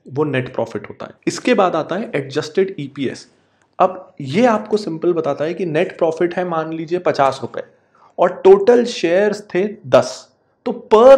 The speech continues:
share profit या earning per share कितना हुआ? तो अगर पचास रुपये प्रॉफिट है और टोटल शेयर्स हैं दस,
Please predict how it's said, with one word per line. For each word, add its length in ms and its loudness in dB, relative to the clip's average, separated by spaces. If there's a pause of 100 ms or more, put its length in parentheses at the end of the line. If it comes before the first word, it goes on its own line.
share 420 -2
profit 460 -4
या 240 -4
earning 580 0
per 220 4
share 440 -4
कितना 240 -8
हुआ? 300 -10 (340)
तो 80 -2
अगर 180 -2
पचास 420 0
रुपये 200 0
प्रॉफिट 440 -2
है 220 -6 (240)
और 120 -2
टोटल 340 0
शेयर्स 420 -2
हैं 220 -4
दस, 320 0